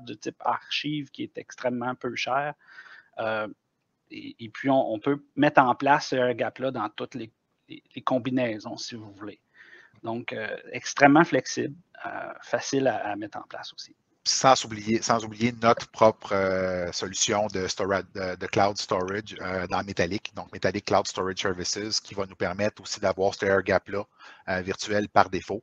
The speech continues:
Speaker 2: étant donné que c'est complètement déconnecté, euh, de l'environnement de production. Donc, on a la possibilité de pouvoir faire la copie secondaire vers ça. Donc, tu sais, on, on,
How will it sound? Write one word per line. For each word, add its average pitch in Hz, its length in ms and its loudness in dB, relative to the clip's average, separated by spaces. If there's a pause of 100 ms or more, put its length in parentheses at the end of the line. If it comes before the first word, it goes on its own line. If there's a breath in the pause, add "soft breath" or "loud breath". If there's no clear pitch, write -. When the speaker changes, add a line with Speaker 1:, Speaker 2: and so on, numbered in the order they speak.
(120)
Speaker 2:
étant 92 160 -4
donné 95 240 -6
que 101 100 -4
c'est 95 140 -2
complètement 98 460 -2
déconnecté, 90 580 -4 (540 loud breath)
euh, 85 600 0 (100)
de 90 80 -6
l'environnement 90 380 -4
de 85 60 -6
production. - 440 -6 (320 soft breath)
Donc, 95 140 -2
on 101 60 -4
a 98 100 -2
la 95 100 2
possibilité - 380 -2
de 101 60 -8
pouvoir 95 200 6
faire 101 140 8
la 95 80 4
copie - 240 -4
secondaire 92 500 0
vers 85 200 -2
ça. - 140 -10 (180)
Donc, 85 160 -10
tu - 160 -10
sais, 101 40 -6
on, 95 40 -8
on, 90 360 -14